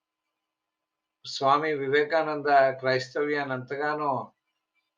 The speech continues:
మరి మెచ్చుకోవడం మాత్రమే కాకుండా, నేను ఒక హిందువుగా ఆయన అన్నమాట, "చర్చ్‌కి వెళ్ళినప్పుడు ఒక క్రైస్తవుడిలాగా ప్రార్థన చేస్తాను, మసీదుకి వెళ్ళినప్పుడు ఒక ముస్లింలాగా ప్రార్థన చేస్తాను,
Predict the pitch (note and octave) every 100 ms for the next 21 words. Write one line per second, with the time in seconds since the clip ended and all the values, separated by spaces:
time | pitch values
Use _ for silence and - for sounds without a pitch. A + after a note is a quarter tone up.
0 | _ A#2 A#2+ B2 A#2+ A#2 A2+ A#2+ B2 C3+
1 | D#3 D#3+ D#3 D3+ D3 C#3+ C3+ C#3 C#3 D3
2 | D#3+ D3 D3 D3 - - D3 D#3+ F3 C#3+
3 | - - _ _ _ _ _ _ _ _
4 | _ - C3 C3+ B2+ D3+ C#3+ B2+ - -
5 | _ _ _ _ _ _ _ _ _ _
6 | _ _ _ _ _ _ _ _ _ -
7 | C3+ C3 - E3+ D#3+ D3+ D3+ D#3+ C#3 C#3
8 | C#3 C#3 C3 - D3 D3 C3 C3 C3 C3
9 | C3 B2+ - C#3 C3+ B2+ B2 C#3+ D3 C#3+
10 | C#3+ C#3+ C3+ C#3 C#3 C3+ B2+ B2+ B2+ -
11 | C#3 C#3 C3 C3 B2 B2 B2 B2 A#2+ -
12 | _ B2 A2+ B2